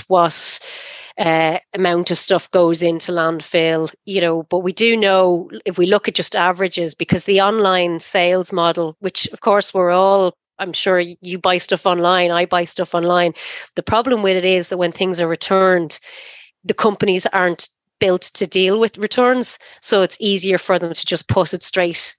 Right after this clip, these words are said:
into incineration. And, you know, and that's no excuse because they're working on a business, a very profitable business model. Then they have to make sure that the business model is fit for purpose across the entire <laughs> length of it.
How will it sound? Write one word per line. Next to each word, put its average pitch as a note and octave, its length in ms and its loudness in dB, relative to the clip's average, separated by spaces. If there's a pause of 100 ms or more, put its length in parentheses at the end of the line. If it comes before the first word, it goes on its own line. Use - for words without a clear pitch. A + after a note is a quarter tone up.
into E3+ 240 -4
incineration. E3 680 0
And, E3+ 320 -4 (420)
you A3+ 120 0
know, F#3+ 120 2
and F#3 140 2
that's G#3+ 240 -2
no G3 180 2
excuse G3 580 -2
because E3+ 640 -2
they're F#3+ 300 2
working F#3 420 0
on E3+ 100 0
a E3 60 0
business, F3+ 500 -2
a F3 40 0
very F#3+ 200 0
profitable F3+ 560 -4
business F3 440 -2
model. E3 300 -2
Then E3+ 160 -2
they F3 100 0
have F#3 260 -4
to F3+ 260 -2 (600)
make G#3+ 200 0
sure G#3 320 4
that F#3+ 220 -2
the G3 80 -2
business F#3 400 -4
model F#3 320 0
is D#3+ 100 -6
fit - 180 -4
for - 140 -4
purpose G#3 480 0
across F#3 440 -2 (440)
the G3 120 0
entire G3 440 2
<laughs> F#3 120 0
length A3 180 -2
of G3 80 -6
it. F3+ 120 -2